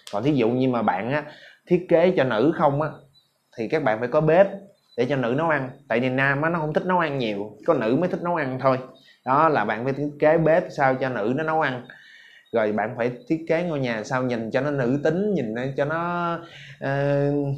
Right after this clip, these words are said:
màu hồng hay màu gì đó cho nó nữ tính. Đó, ví dụ vậy. Rồi thứ ba á là cái nhóm người mà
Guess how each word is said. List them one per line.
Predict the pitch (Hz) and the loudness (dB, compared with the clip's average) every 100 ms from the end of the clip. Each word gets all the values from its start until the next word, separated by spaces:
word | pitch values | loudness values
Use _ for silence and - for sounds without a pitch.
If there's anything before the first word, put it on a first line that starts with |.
| - - | -8 -4
màu | 120 110 | -4 -2
hồng | 113 104 107 104 117 | 0 -2 -4 -8 -6
hay | 143 | -4
màu | 139 104 104 | -2 -2 -2
gì | 107 117 | 0 2
đó | 139 175 | 4 4
cho | 156 | 2
nó | 147 170 175 175 | 0 0 0 0
nữ | 147 117 151 | 0 0 4
tính. | 196 285 - | 4 2 -2
Đó, | - 185 | 0 2
ví | 190 | 4
dụ | 185 131 | 4 4
vậy. | 139 135 143 - - - - - | 4 2 -2 -12 -20 -20 -20 0
Rồi | 135 135 131 131 | 8 8 8 6
thứ | 190 | 4
ba | 180 170 170 | 6 6 6
á | 180 | 4
là | 180 123 120 120 - _ _ | 2 0 -2 -6 -14 _ _
cái | 202 196 | 0 2
nhóm | 196 220 254 190 | 4 4 6 6
người | 143 135 127 | 6 4 2
mà | 127 120 | 2 2